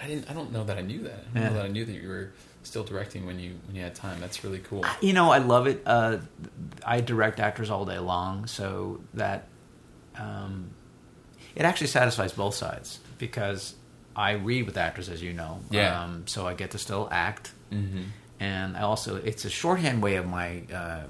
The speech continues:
Speaker 2: finding out, are you listening? Are you gonna hang on to what you're doing and not, you know, adjust and all those things? So, um,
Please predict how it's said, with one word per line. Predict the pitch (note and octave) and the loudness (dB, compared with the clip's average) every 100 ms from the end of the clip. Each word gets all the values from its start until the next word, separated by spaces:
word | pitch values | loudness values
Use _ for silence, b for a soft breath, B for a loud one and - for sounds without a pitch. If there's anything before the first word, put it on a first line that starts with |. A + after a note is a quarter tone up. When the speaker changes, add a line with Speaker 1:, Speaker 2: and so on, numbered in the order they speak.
| D#2+ | -10
Speaker 2:
finding | - F#2+ F2+ | -4 -2 -2
out, | F2 E2 - - - - - - | -4 -6 -10 -18 -20 -20 -20 -12
are | - G#2 | -6 -4
you | G2 | -4
listening? | F#2 G2+ - G#2+ G#2 G2+ G2 B B B B - | -4 -4 -2 -2 -2 -4 -6 B B B B -10
Are | - F2+ | -6 -4
you | F2+ F2+ F#2 F#2 F2+ F2 F2+ | -4 -6 -6 -6 -8 -8 -8
gonna | G2+ F2 E2 - | -8 -6 -8 -4
hang | B2+ A#2+ | 0 2
on | A#2 A2+ | 2 2
to | A2 | 0
what | G2 | 0
you're | G#2 G#2 | 0 0
doing | A2 G#2+ G#2 | 0 0 0
and | G2+ | 0
not, | G2+ G2 - | 0 -2 -4
you | A2+ | -4
know, | G2+ F#2+ | -2 -2
adjust | F#2+ G#2+ G2 - - | 0 2 2 0 -4
and | F#2 F2+ F#2 F2+ B B B - | -4 -2 -2 -4 B B B -4
all | F#2 | -2
those | F2 - | 0 -2
things? | E2+ E2+ | -4 -4
So, | - F2 E2+ E2+ | -2 -2 -2 -2
um, | E2+ F2 E2+ E2 | -4 -4 -4 -6